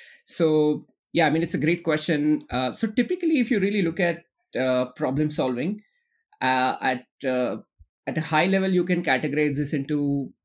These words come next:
perhaps two different ways in which you can solve this problem.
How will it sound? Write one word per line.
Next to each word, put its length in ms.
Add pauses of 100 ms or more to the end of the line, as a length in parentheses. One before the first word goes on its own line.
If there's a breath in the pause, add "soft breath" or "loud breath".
(160)
perhaps 640
two 260
different 460
ways 260
in 140
which 160
you 60
can 160
solve 220
this 120
problem. 380